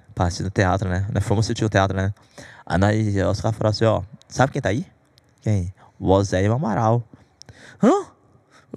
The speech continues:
Quem? O jogador do Corinthians?" "É, o jogador do, um jogador do Corinthians e um jogador do Palmeiras." Eu falei, "Bicho, mas é zoeira." <laughs> Mas é zoeira, mano.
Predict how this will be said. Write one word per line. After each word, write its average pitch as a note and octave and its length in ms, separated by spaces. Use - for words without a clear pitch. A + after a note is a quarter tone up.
Quem? C4+ 240
O A#2 80
jogador F3+ 200
do F#3 80
Corinthians?" A#3 420
"É, B2+ 240
o D#3 40
jogador D#3 200
do, F3 120
um D#3+ 200
jogador E3 220
do - 20
Corinthians D3+ 360
e - 20
um G#3 40
jogador A3 200
do - 40
Palmeiras." A#3 380
Eu A3+ 40
falei, B3+ 100
"Bicho, E4 300
mas G3 160
é A3+ 60
zoeira." D3+ 420
<laughs> - 720
Mas F3 120
é G3 40
zoeira, F#3 360
mano. D#3+ 280